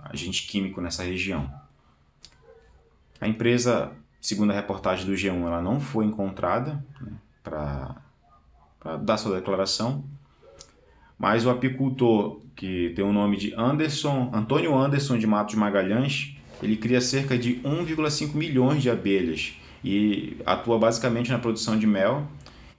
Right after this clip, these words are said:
e derivados. Ele separa essas abelhas em cerca de trinta caixas com cerca de cinquenta mil abelhas cada.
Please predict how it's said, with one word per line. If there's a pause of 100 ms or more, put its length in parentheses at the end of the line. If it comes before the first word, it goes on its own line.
(120)
e
derivados. (1400)
Ele
separa
essas
abelhas
em
cerca
de
trinta
caixas
com
cerca
de
cinquenta
mil
abelhas
cada.